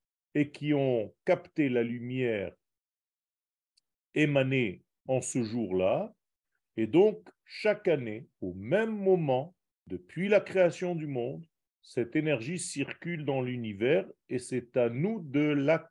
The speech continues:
capter. Comment est-ce qu'on capte cette lumière ? Eh bien, par les mitzvot de la fête en question. Là, nous parlons de Purim. Eh bien, toutes les mitzvot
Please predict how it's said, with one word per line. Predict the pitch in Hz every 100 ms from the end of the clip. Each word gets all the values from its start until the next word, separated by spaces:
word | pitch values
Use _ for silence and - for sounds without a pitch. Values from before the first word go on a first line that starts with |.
| -
capter. | 139 - - - 87 _ _ _ _ _ _ _ _ _ _ -
Comment | 170 180
est-ce | 165 -
qu'on | - 147 127 -
capte | 160 - - 117
cette | 107 131 117
lumière ? | 104 90 98 147 226 262
Eh |
bien, | 135 156
par | 143 156 147
les | 147
mitzvot | 131 160 170 - - 120 131 180 - _ _ _ _ _ _ -
de | 92 143 151 151 - _ _
la | 123 123
fête | - 135 143
en | 117
question. | - 110 - 92 82 - _ _ _
Là, | 113 131 120
nous | 110
parlons | - 110 113 110
de | 98
Purim. | - 104 127 214 233 - _ _ -
Eh | 117
bien, | 113 117
toutes | - 247 247 -
les | 190
mitzvot | 170 170 131 - 135 123